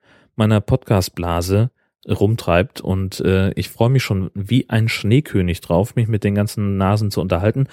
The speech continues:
und vielleicht gibt's ja den einen oder anderen, der mir da einen netten Audiokommentar, ähm, hinterlassen möchte oder schon mal vorproduzieren möchte. Ähm, ja, da würde ich mich natürlich, also, ja, vielleicht klappt das ja.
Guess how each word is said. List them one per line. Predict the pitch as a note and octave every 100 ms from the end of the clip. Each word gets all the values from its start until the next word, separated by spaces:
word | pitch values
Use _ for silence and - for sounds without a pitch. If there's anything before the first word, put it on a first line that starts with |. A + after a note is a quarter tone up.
| - - -
und | - -
vielleicht | - B2+ F3 - - -
gibt's | D#3+ -
ja | C#3+
den | B2+ A2
einen | D#2 C3
oder | A#2 -
anderen, | B2 B2+ B2 - - _
der | A2
mir | A2 A2
da | G2+ G2 G#2
einen | G2+ G2 G2
netten | G2 G#2
Audiokommentar, | - G#2 E2+ - E2+ E2 - F2 E2+ - _ _ _
ähm, | - F#2 F2+ F2 A2
hinterlassen | G2+ G2 F2 F2+ - F#2+
möchte | F#2+ - C3
oder | G#2+ G2+ F2 F2+
schon | G2 G2
mal | F2
vorproduzieren | - B2 - F#2+ E2+ - F#2+
möchte. | F#2 F2+ C#3 F3 - _ _ _ _ _ _ _ -
Ähm, | - G#2 G2+ G2 A2 _
ja, | F#2+ F2+ -
da | - G#2 G#2 A2+
würde | A2
ich | A2
mich | G#2+
natürlich, | G2+ F2+ G2 F#2 -
also, | F#2 G2 F#2+ - - - - - - -
ja, | F#3 G2+ - -
vielleicht | - D3 -
klappt | A2+
das | - -
ja. | -